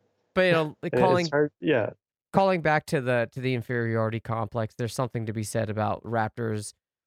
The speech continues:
Speaker 1: wanting that sense of, Raptors fans, rather, wanting that sense of loyalty from their players. And then when you get it,
Speaker 2: Yeah.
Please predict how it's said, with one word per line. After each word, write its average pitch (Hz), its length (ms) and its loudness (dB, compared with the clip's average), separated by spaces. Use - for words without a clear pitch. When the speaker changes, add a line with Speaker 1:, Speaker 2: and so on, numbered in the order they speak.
Speaker 1:
wanting 110 600 2
that 104 180 0
sense 113 280 -4
of, - 100 -10
Raptors 127 500 -2
fans, 117 320 -2
rather, 104 240 -2
wanting 117 320 0
that 110 140 -2
sense - 200 -8
of 113 100 -8
loyalty 110 460 -2
from 110 200 -6
their 107 100 -4
players. 110 420 -4
And 110 100 -4
then 117 120 -2
when 120 120 -2
you 113 100 -8
get 135 220 2
it, 110 200 -2
Speaker 2:
Yeah. - 140 -8